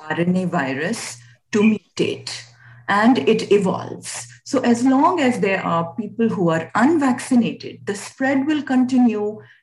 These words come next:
and variants will come. So if you want no more variants to come, please get vaccinated, because that definitely limits the spread of the virus and it definitely lowers the emergence of new variants.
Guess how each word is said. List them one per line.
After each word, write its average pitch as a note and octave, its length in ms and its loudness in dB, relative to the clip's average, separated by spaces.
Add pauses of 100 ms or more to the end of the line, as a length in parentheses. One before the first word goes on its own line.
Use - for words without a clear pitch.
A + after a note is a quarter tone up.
(120)
and F#3 360 0
variants F3+ 640 2
will F3 380 2 (140)
come. - 360 -12 (280)
So G3+ 140 -4
if G3+ 200 -4
you B3+ 280 6
want F#3+ 420 0
no F#3+ 160 4
more C#4 200 4
variants F3+ 520 0
to A3 160 -10
come, G3 520 -8 (360)
please B3 320 4
get - 280 -4
vaccinated, - 760 -10
because E3+ 280 0
that - 280 0
definitely F#3+ 680 0
limits E3+ 540 0
the A3+ 100 -4
spread G#3 380 -2
of G3+ 160 -4
the G#3 100 -4
virus F#3 600 -4 (320)
and F3 340 0
it E3+ 280 -6
definitely F3+ 760 0
lowers D#3+ 520 0
the E3+ 180 -4
emergence F3 640 0
of - 120 -14
new E3+ 300 2
variants. - 880 -16